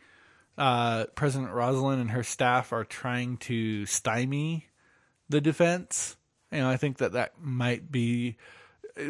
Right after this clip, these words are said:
that, like, Lee kinda looks frustrated with the fact that they can't find these files that Lampkin asked for.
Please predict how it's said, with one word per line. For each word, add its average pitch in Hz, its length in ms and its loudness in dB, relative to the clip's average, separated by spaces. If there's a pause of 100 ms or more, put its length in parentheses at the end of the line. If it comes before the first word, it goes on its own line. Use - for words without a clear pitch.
(200)
that, 185 360 6
like, 170 320 4
Lee 135 360 8
kinda 135 240 2
looks 123 200 0
frustrated 117 520 0
with 107 160 -4
the - 80 -18
fact 127 220 0
that 117 60 -8
they 113 120 -6
can't 123 280 -4
find 120 220 -4
these 113 240 -4
files 87 600 -2
that - 280 -8
Lampkin 104 500 -6
asked 73 300 -8
for. - 320 -8